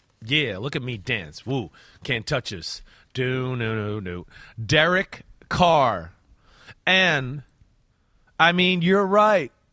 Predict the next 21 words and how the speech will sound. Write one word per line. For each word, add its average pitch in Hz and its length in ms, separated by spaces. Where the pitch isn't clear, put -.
That's 208 320
the, 233 280
my, 214 180
my, 226 340
my, 208 420
my 185 680
banner 160 840
statement 175 540
for 160 100
Derek 165 320
Carr 160 340
i-, 131 320
Carr 143 340
is 117 280
the 165 300
ultimate 247 640
field 208 440
general, 135 520
okay? 160 540
And 180 240
then, 165 420